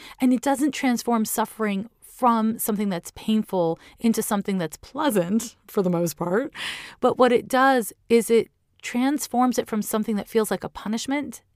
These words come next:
to something that feels like an assignment. And they're both burdensome, they're both difficult, but one is a lot easier to bear, in my view and in my experience. So, my loves,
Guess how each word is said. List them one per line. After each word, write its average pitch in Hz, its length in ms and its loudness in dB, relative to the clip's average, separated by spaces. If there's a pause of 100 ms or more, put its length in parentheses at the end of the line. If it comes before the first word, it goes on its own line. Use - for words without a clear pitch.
to - 100 -4
something 233 380 -2
that - 180 -2
feels 202 240 -2
like 185 160 -4
an 170 80 -4
assignment. 185 880 -6 (260)
And 170 400 -2
they're 175 120 0
both 143 240 -8
burdensome, 294 480 0
they're 190 260 0
both 180 220 0
difficult, 262 480 0 (400)
but 254 120 0
one 247 200 0
is - 80 -6
a 269 60 -2
lot 202 400 0
easier 214 360 0
to 190 140 -6
bear, 180 420 -6 (260)
in 185 160 0
my 165 200 -2
view 143 320 -10 (400)
and 170 120 0
in 160 60 -2
my 151 140 -4
experience. - 840 -12 (460)
So, 220 260 2 (240)
my 196 160 0
loves, 190 460 2